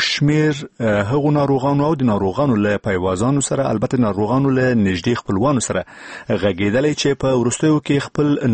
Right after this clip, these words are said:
ناروغان د درملنې لپاره د پېښور روغتونونو ته وړي او له هغوی څخه یې پوښتنه کړې چې علت څه دی چې دوی خپل ناروغان دلته راوړي. د مجیب الرحمن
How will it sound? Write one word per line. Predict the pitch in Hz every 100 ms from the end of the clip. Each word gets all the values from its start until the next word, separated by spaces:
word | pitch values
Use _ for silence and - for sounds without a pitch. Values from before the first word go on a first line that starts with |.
| 98
ناروغان | 95 87 110 117
د | 113
درملنې | 98 101 131 139 135
لپاره | - 127 120
د | 117
پېښور | 104 - 98 127 143 110 95
روغتونونو | 98 - 117 139 107
ته | - 104 101
وړي | 120 98 104 98
او | 95
له | 95 95
هغوی | 107
څخه | 107 -
یې | 98 -
پوښتنه | - 143 139
کړې | 143 131
چې | - 135 - - - 151
علت | 175 -
څه | 175
دی | 139 -
چې | 104 87 - - 113
دوی | 131 156
خپل | - 113 101
ناروغان | 95 92 120 127 -
دلته | 123 127 98 87
راوړي. | 87 87 95 _ _ _ - - 117
د | 104 101
مجیب | 92
الرحمن | 98 95 107